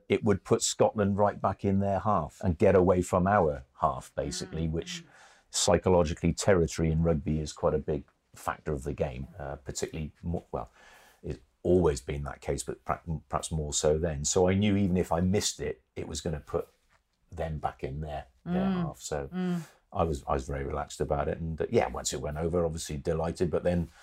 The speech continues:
Speaker 1: you then gotta start all over again.
Speaker 2: Yeah.
Speaker 1: And the whistle goes and you've gotta start all over again.
Speaker 2: Yeah,
Speaker 1: So, yeah,
Speaker 2: yeah.
Speaker 1: yeah.
Speaker 2: Fantastic. So let's talk about the mindset of sport then, and
Speaker 1: Okay.
Speaker 2: high performance and, and how big a,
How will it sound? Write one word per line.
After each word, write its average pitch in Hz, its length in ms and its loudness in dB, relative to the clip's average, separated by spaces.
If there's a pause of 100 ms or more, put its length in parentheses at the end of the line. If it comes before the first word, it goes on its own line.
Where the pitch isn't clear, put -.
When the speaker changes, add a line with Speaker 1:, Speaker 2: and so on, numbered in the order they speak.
(580)
Speaker 1:
you 95 100 4
then 175 200 8
gotta 87 320 8 (500)
start 92 360 6
all 90 120 8
over 95 140 6
again. 95 380 4
Speaker 2:
Yeah. - 300 6
Speaker 1:
And 92 100 0
the 98 60 4
whistle - 300 4
goes 104 280 8
and 107 60 4
you've 98 100 6
gotta 95 120 4
start 92 280 6
all 98 140 6
over 98 160 6
again. 104 200 4
Speaker 2:
Yeah, 196 180 8
Speaker 1:
So, 196 140 8
yeah, 208 200 6
Speaker 2:
yeah. 180 240 2 (100)
Speaker 1:
yeah. 98 220 -2 (320)
Speaker 2:
Fantastic. 254 400 4
So 247 100 -4
let's 311 240 2
talk 359 220 0
about 269 180 6
the 240 60 0
mindset 208 480 2
of 175 80 -4
sport 156 420 -6
then, 120 300 -12 (280)
and - 100 0
Speaker 1:
Okay. - 20 -2
Speaker 2:
high 165 160 4
performance 139 800 -8
and, 156 220 -8
and 151 140 -8
how 170 500 2
big 170 240 2
a, 147 340 4